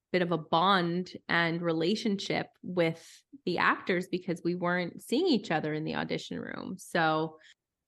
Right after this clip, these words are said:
that's, that's sort of my intention behind it. And, and I do have fun with it too, you know, especially on TikTok, you could be a bit goofy, silly, you follow the trends, and I have fun with it. So it's a bit of a creative outlet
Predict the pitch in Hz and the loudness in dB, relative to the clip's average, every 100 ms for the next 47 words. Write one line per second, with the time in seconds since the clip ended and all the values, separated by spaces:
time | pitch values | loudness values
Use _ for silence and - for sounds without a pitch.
0 | _ - 165 165 180 - - - - - | _ -6 0 0 -2 -14 -18 -6 -4 -4
1 | - - - 185 180 180 185 170 170 170 | -10 -20 -2 2 2 2 2 4 2 2
2 | 185 190 202 170 170 156 160 214 277 247 | 2 4 4 4 2 0 2 4 4 4
3 | 226 - 226 226 233 269 220 - 214 208 | 2 0 2 4 4 4 2 2 0 0
4 | 214 175 - 240 226 151 156 160 160 170 | -2 -6 -4 2 2 2 0 0 0 -2
5 | - - 170 165 165 - 180 - 175 170 | -2 -2 0 0 -2 -2 -2 2 2 2
6 | 156 156 165 - 165 160 160 - - 208 | -2 -4 -4 0 0 2 0 0 2 2
7 | - 190 180 - - - _ - 202 180 | 2 4 4 2 -6 -20 _ 0 4 6
8 | 170 165 160 165 - _ _ - 160 - | 6 4 2 0 -8 _ _ -6 -4 2
9 | 170 156 156 160 - 240 208 185 185 180 | 4 6 4 0 2 4 6 4 2 0
10 | 190 - - - - 175 165 165 160 156 | -2 -6 -20 -20 -6 -2 0 0 -2 -2
11 | 156 170 170 220 - - 165 175 180 254 | -4 -4 -6 -12 -16 -4 0 2 4 6
12 | 349 214 165 - 175 165 180 175 165 170 | 6 6 4 0 -2 -2 -2 -2 -2 -4
13 | - - 160 151 160 - 165 - 160 - | -6 -4 -2 -2 -4 -2 -2 -2 -4 -4